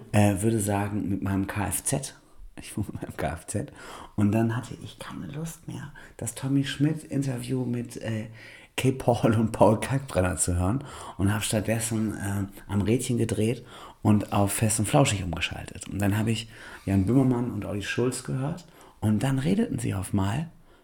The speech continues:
also pass auf, ich glaub, es war Jan Böhmermann, der sagte dann auf mal, „Ja, ich hab ja den Matthias für mich entdeckt.“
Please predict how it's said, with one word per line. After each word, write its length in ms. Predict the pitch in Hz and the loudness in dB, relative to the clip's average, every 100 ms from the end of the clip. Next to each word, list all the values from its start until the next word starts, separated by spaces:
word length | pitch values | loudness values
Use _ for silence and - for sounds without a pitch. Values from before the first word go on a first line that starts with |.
| _ _ _ _ - - | _ _ _ _ -10 -6
also 140 | 98 | -6
pass 200 | - 117 | -6 -8
auf, 140 | - - - _ - _ - - | -8 -10 -14 _ -20 _ -16 -16
ich 80 | - | -6
glaub, 120 | 117 | -6
es 120 | 113 110 | -4 -4
war 60 | |
Jan 240 | 110 107 107 | -4 -2 2
Böhmermann, 400 | 165 - - - | 2 0 -2 -4
der 120 | 104 | -4
sagte 260 | 120 - | -6 -4
dann 100 | 117 | -4
auf 140 | 104 117 | -2 0
mal, 180 | 110 113 - - | 0 -2 -8 -6
„Ja, 240 | 233 233 | -2 0
ich 160 | 208 - | 0 0
hab 100 | 180 | 2
ja 80 | 156 | 4
den 160 | 113 | 4
Matthias 400 | 113 147 - 165 | 4 4 2 0
für 120 | - 160 | 2 2
mich 240 | 147 160 | 2 2
entdeckt.“ 520 | 143 139 139 139 - | 0 2 2 0 -12